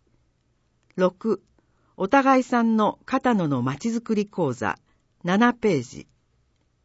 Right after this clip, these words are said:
七、新会長就任、新入職員紹介、正職員募集。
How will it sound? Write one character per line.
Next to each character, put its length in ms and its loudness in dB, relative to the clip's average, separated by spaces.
七、 360 -2
新 340 2
会 320 0
長 320 -2
就 420 -4
任、 340 -4
新 400 4
入 220 4
職 340 -4
員 200 -2
紹 340 -6
介、 340 -6
正 260 4
職 360 -2
員 340 -2
募 140 -4
集。 520 -6